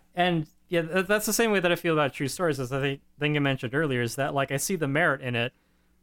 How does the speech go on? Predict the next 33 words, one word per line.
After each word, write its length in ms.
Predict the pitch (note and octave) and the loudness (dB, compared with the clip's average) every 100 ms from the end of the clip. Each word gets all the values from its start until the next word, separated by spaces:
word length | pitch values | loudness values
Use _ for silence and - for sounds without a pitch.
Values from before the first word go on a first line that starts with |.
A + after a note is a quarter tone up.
| B2 | -8
but 360 | C3+ C3 A#2+ - _ _ _ _ _ | 0 2 2 -2 _ _ _ _ _
I 100 | C3 | -2
don't 200 | D3 D3 | 0 0
like 240 | D3 D3 C3 | 0 -2 -2
it 140 | A2+ | -8
in 80 | C3 | -4
the 80 | C3 | -4
same 260 | - C#3+ | -2 -2
way 180 | C3+ C3+ | 0 -2
that 440 | B2+ B2 B2 B2 _ _ _ - | 0 0 2 -2 _ _ _ -8
I 80 | C3+ | -4
think 260 | D#3 D3 _ | -4 -6 _
Talking 360 | - C#3 C#3+ C3+ | -4 -4 -2 -2
Heads 420 | C3+ B2+ A#2 - | 0 0 -4 -10
are, 420 | C3 B2 A#2 A2 - _ _ _ _ _ _ _ D#3+ - | -6 -2 -2 -4 -10 _ _ _ _ _ _ _ -18 -6
like, 200 | D3+ D3 | -6 -4
I 60 | C#3+ | -4
like 300 | C3+ D3+ A3+ | -2 0 -2
Talking 320 | F3 D#3+ C#3 | -2 -2 0
Heads, 440 | C3 C3+ B2+ - _ _ _ _ _ _ _ - | -2 0 -2 -6 _ _ _ _ _ _ _ -10
but 160 | C#3 C3 | -8 -4
they're 100 | C3+ | 0
not 220 | C3 B2 _ _ _ D3 | 0 -2 _ _ _ -4
making 300 | D3 D3 A#2 | -4 -2 -4
me 100 | A2+ | -2
laugh. 580 | F3+ F3+ C3 B2+ - _ _ | 0 2 0 -2 -8 _ _
I 80 | B2+ | -4
don't 140 | D3 E3 | -2 2
know, 180 | D#3 | 2
like, 200 | B2 B2+ | 2 0
they're, 200 | D#3 D3+ D#3 | -2 -6 -2
they're, 280 | C#3+ B2+ - - | -2 -2 -8 -6
they're 400 | C#3 B2+ B2 | -2 0 -2